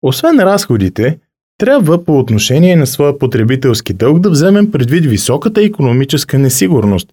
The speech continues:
и последните събития по света, включително по-високите разходи за обслужване на задълженията, когато Европейската централна банка увеличи лихвите.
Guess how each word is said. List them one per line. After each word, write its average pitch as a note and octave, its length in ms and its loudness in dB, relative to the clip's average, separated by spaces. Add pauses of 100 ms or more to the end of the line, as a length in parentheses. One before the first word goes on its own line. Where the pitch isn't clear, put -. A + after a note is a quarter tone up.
(120)
и F#3+ 120 0
последните A#3+ 600 0
събития A2+ 640 0
по G#2 100 -6
света, C#3 400 -2 (400)
включително C#3 840 0
по-високите A3 720 0
разходи F#3 400 2
за C#3 120 2
обслужване C3+ 460 0
на B2+ 160 2
задълженията, G2+ 960 0 (320)
когато D3+ 380 -2
Европейската D#3 680 0
централна A#2+ 520 0
банка G2 380 -4
увеличи C#3+ 460 0
лихвите. B2+ 540 -2